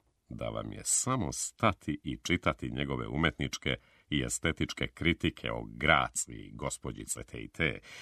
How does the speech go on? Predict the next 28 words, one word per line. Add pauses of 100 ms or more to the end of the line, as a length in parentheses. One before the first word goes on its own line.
(160)
ili
o
slavujskom
glasu
gospodina
tog
i
tog,
koji
je (580)
tako
nešto
kao (300)
naš
novi
Caruso. (840)
<laughs> (180)
Razume
se,
sve
te
sklonosti
Gosenduleta
samo
su
za
narod, (840)
dok